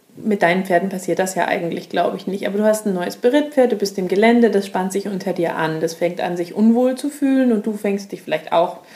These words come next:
doch manchmal trotzdem noch unwohl, ähm,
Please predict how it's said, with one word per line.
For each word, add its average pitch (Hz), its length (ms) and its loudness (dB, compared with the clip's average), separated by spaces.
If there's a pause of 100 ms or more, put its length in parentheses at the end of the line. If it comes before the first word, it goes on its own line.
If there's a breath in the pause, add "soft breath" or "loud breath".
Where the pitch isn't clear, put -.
(380 loud breath)
doch 247 220 4
manchmal 254 380 6
trotzdem 240 360 2
noch 269 160 4
unwohl, 262 400 6 (160)
ähm, 247 360 6